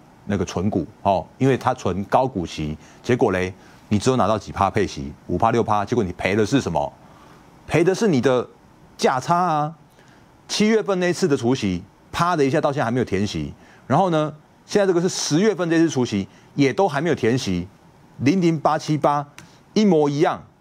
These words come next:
没有填息，没有填息，你赚了股息，你赔了差价。我都说这些都还有救。我所谓的有救的原因，是因为一根停板就把你救回来。啊，你要硬要这边就是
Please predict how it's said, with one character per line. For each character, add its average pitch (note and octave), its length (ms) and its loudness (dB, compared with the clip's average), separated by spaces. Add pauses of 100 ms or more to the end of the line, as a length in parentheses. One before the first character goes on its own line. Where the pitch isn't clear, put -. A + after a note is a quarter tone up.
(600)
没 D3 100 2
有 F#3+ 100 2
填 C3+ 220 0
息， G2+ 320 -2 (440)
没 D3+ 180 2
有 F#3 100 4
填 C3+ 220 0
息， G#2 280 -2 (220)
你 C3 100 -2
赚 G#3 220 0
了 C#3 80 -2
股 G#2+ 140 -4
息， A2 160 -2
你 G#2+ 80 0
赔 A#2+ 120 -2
了 B2+ 80 2
差 D3 200 0
价。 D3 200 0 (920)
我 B2 120 -2
都 F#3+ 100 2
说 F3 260 0
这 F#3 140 2
些 E3+ 80 2
都 D#3+ 100 0
还 C3 100 0
有 F#2+ 100 -4
救。 - 280 0 (920)
我 B2 120 0
所 C#3 140 2
谓 F3 60 2
的 E3 100 2
有 G#2+ 320 0
救 G3+ 220 2
的 G2+ 100 -2
原 G2 180 -2
因， A#2 80 0
是 A#2 160 -2
因 A#2+ 140 0
为 A2+ 180 0 (540)
一 - 60 0
根 C#3 200 0
停 A2 160 -2
板 E2+ 140 -4
就 G2 80 -8
把 F2 100 -4
你 D#2 100 -8
救 E2+ 180 -4
回 - 200 -10
来。 - 240 -10 (460)
啊， D#3 80 0
你 A2 120 2
要 A2+ 100 -4
硬 B2 140 0
要 A2+ 120 2
这 G#2+ 80 -6
边 G2+ 180 -2 (240)
就 C3+ 120 0
是 C3+ 180 0